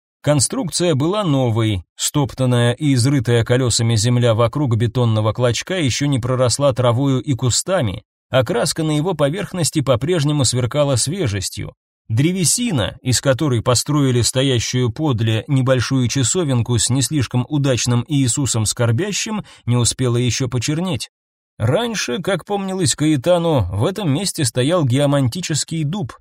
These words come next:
Скорее всего, мощное дерево, выстоявшее в великих битвах несколько десятилетий тому назад,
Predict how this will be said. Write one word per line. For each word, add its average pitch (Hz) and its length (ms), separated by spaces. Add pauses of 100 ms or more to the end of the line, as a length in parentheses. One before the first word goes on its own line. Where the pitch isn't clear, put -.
(320)
Скорее 220 500
всего, 185 480
мощное 143 640
дерево, 123 560
выстоявшее 127 840
в - 20
великих 131 560
битвах 113 480
несколько 120 460
десятилетий 117 680
тому 123 260
назад, 123 480